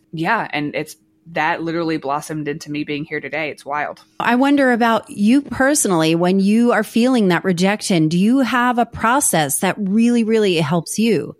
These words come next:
Speaker 1: Let me think for a minute of, of what I actually do, because even though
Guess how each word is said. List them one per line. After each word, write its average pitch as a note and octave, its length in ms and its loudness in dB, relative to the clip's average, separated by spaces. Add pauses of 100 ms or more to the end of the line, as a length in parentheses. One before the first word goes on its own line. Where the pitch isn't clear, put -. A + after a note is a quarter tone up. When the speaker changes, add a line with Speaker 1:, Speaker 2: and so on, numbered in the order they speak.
Speaker 1:
Let F3 80 -8
me E3+ 100 -4
think E3+ 240 -8
for - 80 -10
a E3+ 60 -6
minute C#3+ 260 -6
of, D3 280 -8
of D#3 160 -6
what D3+ 120 -2
I D3+ 100 -2
actually D3 480 -6
do, C#3+ 260 -4
because D3+ 440 -8 (400)
even F3+ 300 -2
though D#3 400 -2